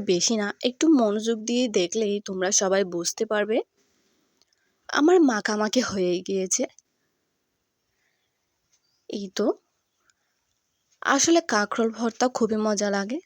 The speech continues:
কাঁকরোল দিয়ে যে কোনো জিনিসই মজা লাগে খুবই। এরপর আমি এখানে পেঁয়াজ কুচি নেব।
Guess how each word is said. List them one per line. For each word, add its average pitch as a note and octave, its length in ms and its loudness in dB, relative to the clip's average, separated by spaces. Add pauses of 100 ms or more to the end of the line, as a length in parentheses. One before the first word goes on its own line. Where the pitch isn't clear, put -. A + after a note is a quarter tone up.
(100)
কাঁকরোল C#4 480 0
দিয়ে E4 180 4
যে A3+ 180 2
কোনো G3 260 -2
জিনিসই G3+ 400 -2
মজা G3 300 -4
লাগে F#3 260 -2
খুবই। G#3 340 -6 (1700)
এরপর D#4+ 520 2 (1600)
আমি A#3 260 4
এখানে C#4+ 320 2 (480)
পেঁয়াজ A3+ 360 0
কুচি - 300 -2
নেব। A#3+ 200 0